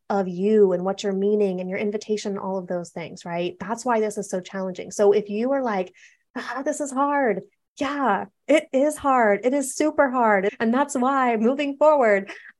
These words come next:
you best believe, like, with every single one of my clients, like,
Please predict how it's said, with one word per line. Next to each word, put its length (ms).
you 220
best 260
believe, 420
like, 200
with 180
every 220
single 240
one 80
of 60
my 100
clients, 580
like, 240